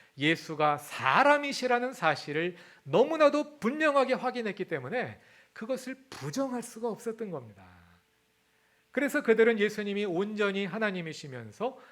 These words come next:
동시에 온전히 사람이신 분이라고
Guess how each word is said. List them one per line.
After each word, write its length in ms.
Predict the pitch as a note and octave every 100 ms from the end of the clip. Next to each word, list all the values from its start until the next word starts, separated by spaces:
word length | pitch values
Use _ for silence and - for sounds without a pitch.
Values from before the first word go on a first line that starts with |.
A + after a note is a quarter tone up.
| _ -
동시에 520 | D#3 C#3+ - B2+ A#2
온전히 680 | C#3 B3 B3+ A#3 G3+ A3 A3+ - _
사람이신 960 | - - A3+ C3+ B3+ C4 A#3 A3+ A#3 A3
분이라고 680 | F3 D#3 C3+ A#2+ C#3 E3+